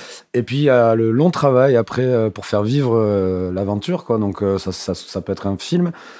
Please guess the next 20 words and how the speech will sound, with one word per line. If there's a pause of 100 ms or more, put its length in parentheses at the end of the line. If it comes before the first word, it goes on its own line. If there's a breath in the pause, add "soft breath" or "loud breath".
(120)
ça
peut
être
un
livre,
ça
peut
être,
euh, (420 loud breath)
des
récits
dans
les
magazines,
ça
peut
être,
euh,
voilà,
des,